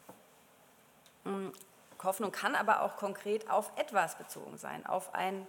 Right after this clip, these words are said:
bestimmtes Objekt. Und Bloch ist insbesondere interessiert an Hoffnung, die auf das radikal Neue bezogen ist. Er nennt es das noch nicht Bewusste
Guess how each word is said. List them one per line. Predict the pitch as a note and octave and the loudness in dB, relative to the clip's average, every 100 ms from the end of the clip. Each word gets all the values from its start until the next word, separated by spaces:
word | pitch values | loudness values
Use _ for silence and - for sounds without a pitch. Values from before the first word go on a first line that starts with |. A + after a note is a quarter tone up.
| - | -8
bestimmtes | F3 C#4 C#4+ A3 | -2 2 2 0
Objekt. | - D#3 D#3+ C4 - - - - - - - - - - - - | -2 0 2 2 -2 -16 -20 -20 -20 -20 -20 -20 -20 -16 -14 -4
Und | G3 G#3 - | -2 -2 -2
Bloch | F3+ A#3 | 6 6
ist | B3 G3+ | 6 -2
insbesondere | - D#4 - A#3+ G3+ G#3+ G#3+ | -2 -4 -2 2 4 4 4
interessiert | G3+ G3+ - A#3+ - | 2 -2 0 2 2
an | F#3+ | 2
Hoffnung, | G3+ - A3 G#3+ | 2 0 0 0
die | G#3 | 2
auf | - G3+ | 2 2
das | G#3 G#3 - - - | 0 -2 -6 -18 -6
radikal | - A#3+ C#4+ - G#3+ G3+ G3+ | 4 4 4 0 4 4 4
Neue | F3+ E3+ D#3+ | 2 0 0
bezogen | - - - - | -4 -8 -8 -10
ist. | - - - - - - - - - - - - - - | -12 -12 -14 -20 -20 -20 -20 -20 -20 -20 -20 -20 -20 -4
Er | E3+ | 2
nennt | F#3 G3 | 2 2
es | G#3 | 0
das | G3 - | -2 2
noch | G3 G3+ G#3 | 8 8 8
nicht | A3 - | 0 0
Bewusste | F3+ D#3 A3+ - - F#4+ | -6 -2 0 0 0 0